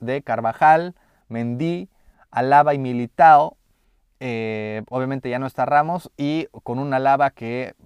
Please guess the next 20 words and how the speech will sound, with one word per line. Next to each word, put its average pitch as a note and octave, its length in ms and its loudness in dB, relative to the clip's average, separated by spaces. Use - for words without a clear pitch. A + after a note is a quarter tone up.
jugó B2+ 380 -4
de B2+ 160 2
casi C3 260 -4
ca-, A#2 240 -4
prácticamente B2+ 560 -2
todo C#3+ 280 2
en A2+ 60 -2
su C#3 120 -4
carrera D#3+ 340 0
y F3 60 -4
que - 140 -6
ahora C3+ 160 -2
está C3+ 180 -4
jugando C#3+ 400 -4
como A#2 280 -8
central E3 460 -4
con A2 200 -10
el G#2+ 100 -10
Real B2 220 -6
Madrid, B2+ 340 -8